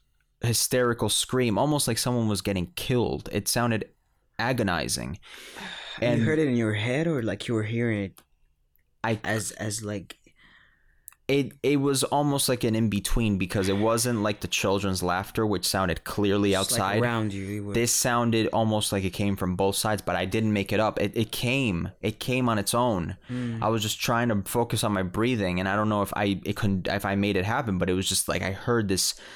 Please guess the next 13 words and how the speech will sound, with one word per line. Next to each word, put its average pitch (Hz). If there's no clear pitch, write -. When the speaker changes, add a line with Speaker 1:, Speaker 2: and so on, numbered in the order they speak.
Speaker 1:
almost 117
like 104
this, 113
<sighs> -
like 113
this 107
just -
demonic, 117
blood-curdling 107
scream 98
of 104
a 95
woman. 95